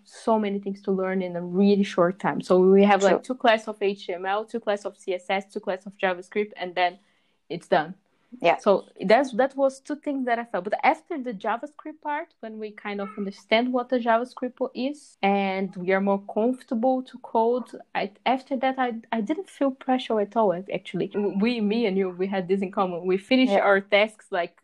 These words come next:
Speaker 1: this, like, <laughs> two days, we
Speaker 2: Absolutely.
Speaker 1: finished everything and we were, like, doing side projects. So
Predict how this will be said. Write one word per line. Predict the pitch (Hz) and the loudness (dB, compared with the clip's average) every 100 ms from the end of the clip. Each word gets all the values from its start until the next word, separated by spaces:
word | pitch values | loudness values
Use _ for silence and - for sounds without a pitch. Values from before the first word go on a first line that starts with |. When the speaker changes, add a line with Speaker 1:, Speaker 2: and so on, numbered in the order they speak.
| _ _ 185 - | _ _ -16 -4
Speaker 1:
this, | 220 175 - 240 | 0 0 -4 -8
like, | 170 208 - 269 494 359 | -6 -6 -6 -8 -8 -12
<laughs> | - - | -18 0
two | 285 | 2
days, | 208 214 226 | 4 4 4
we | 190 | 2
Speaker 2:
Absolutely. | 208 226 220 | 2 2 2
Speaker 1:
finished | 208 202 - - | 0 -4 -12 0
everything | 220 233 233 233 233 220 214 | 4 4 0 -4 -6 -6 -6
and | 208 202 | -8 -6
we | 208 | -2
were, | 202 202 | 0 0
like, | 180 190 180 | -2 -4 -4
doing | 190 190 | -6 -6
side | - 196 202 202 | -6 -6 -6 -8
projects. | 196 190 196 196 | -6 -6 -8 -8
So | 214 220 | -6 -8